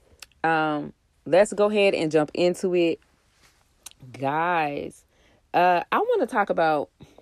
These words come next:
hmm, I wanna talk about something that I've been pondering, lo-, I've been pondering a lot lately, right? So with,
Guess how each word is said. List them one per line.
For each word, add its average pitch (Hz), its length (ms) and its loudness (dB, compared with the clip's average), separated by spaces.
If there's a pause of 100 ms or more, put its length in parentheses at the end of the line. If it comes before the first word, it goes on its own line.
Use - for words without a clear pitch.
(680)
hmm, 139 100 -4 (720)
I 220 60 2
wanna 311 140 2
talk 214 200 0
about 196 220 4
something 170 640 -4 (580)
that 156 640 2
I've 226 180 4
been 220 100 -2
pondering, 165 600 -4 (120)
lo-, 147 160 -4 (160)
I've 208 160 0
been 190 100 -2
pondering 170 400 -4
a 135 60 -4
lot 127 240 -6
lately, - 400 -12 (240)
right? 139 360 0
So 160 160 0
with, 165 460 0